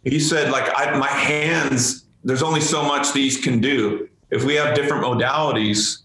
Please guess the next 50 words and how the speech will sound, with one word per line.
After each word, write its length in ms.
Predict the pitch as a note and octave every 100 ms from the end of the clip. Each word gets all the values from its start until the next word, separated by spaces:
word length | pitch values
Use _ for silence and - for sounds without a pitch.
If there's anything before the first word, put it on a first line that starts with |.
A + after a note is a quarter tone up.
| _
and 100 | C3+
he 180 | C3 D#3+
can 180 | D#3+ A#2
train 400 | - D3 E3+ D#3+
people 680 | D#3 C#3 B2 A#2 A#2 - - _ _ B2+ -
by, 300 | B2+ B2+ B2
like, 260 | B2 A#2 B2
multiple 540 | C#3+ F#3 E3 C3 A#2+
people 340 | F#3 D#3+ B2 A2+
telling 280 | C#3 B2+ G#2+
him, 60 |
"Do 140 | G#2+ C3
this, 260 | C3+ C3
do 140 | C3 A#2+
this, 220 | B2+ -
do 100 | A#2
that. 240 | C3+ A#2
If 80 | -
you're 80 | A#2+ C3
having 260 | B2 A#2+
this 300 | A#2+ C3+ -
go 180 | C3+ B2+
wrong 220 | B2 C3 C#3
with 120 | C3+
you, 120 | C3
okay, 200 | - G#2+
do 140 | B2 B2+
this, 220 | B2+ B2+
do 120 | C3+
that, 300 | B2 B2+ -
do 80 | A#2+
that." 240 | B2+ -
And 80 | -
he'll 280 | C3 E3+ D#3+
adjust 380 | - B2+ C#3 -
people 260 | C#3+ B2 A2
still 380 | - C3+ B2 -
too. 260 | D3+ D#3
But 200 | A2 G2+ - - - - _ _ _
I 160 | D3 D#3
just 180 | G#3
was 140 | - C3+
like, 180 | B2+ B2+
"Man, 220 | C#3+ D3
if 140 | C3
you 120 | C#3+ D3+
ever 340 | D#3 D#3 D3+
wanna 260 | C#3+ C#3+ C3+
do 160 | D3
one, 480 | D3 C#3+ C#3+ C#3+ C#3+